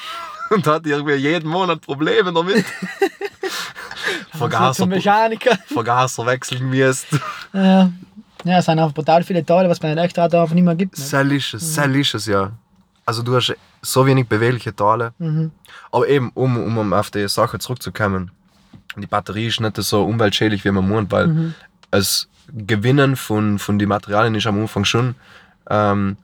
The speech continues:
Speaker 1: das kostenaufwendigste und das generell umweltschädlichste.
Speaker 2: Mhm.
Speaker 1: Aber eben, erstens nicht so umweltschädlich, wie man denkt. Und zweitens tut man das dann noch alles wieder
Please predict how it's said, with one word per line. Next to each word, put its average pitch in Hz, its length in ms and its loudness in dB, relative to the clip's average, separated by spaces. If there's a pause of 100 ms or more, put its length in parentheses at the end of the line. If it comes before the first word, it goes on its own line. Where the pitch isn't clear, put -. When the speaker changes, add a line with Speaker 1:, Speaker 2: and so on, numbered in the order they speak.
(140)
Speaker 1:
das - 300 -2
kostenaufwendigste 131 1300 0 (340)
und 107 380 2
das 92 380 -2
generell 113 520 2 (240)
umweltschädlichste. 127 1040 0 (140)
Speaker 2:
Mhm. 160 300 0 (560)
Speaker 1:
Aber 95 680 2 (240)
eben, 101 280 0 (200)
erstens 127 340 0
nicht 110 140 -2
so 101 160 -4
umweltschädlich, 104 520 0
wie 98 80 -2
man 92 140 -2
denkt. 113 340 -2 (120)
Und 98 160 -10
zweitens 104 540 0 (420)
tut 104 120 2
man 101 120 2
das 101 120 0
dann 101 140 0
noch 101 180 -2
alles 107 280 0
wieder 98 400 0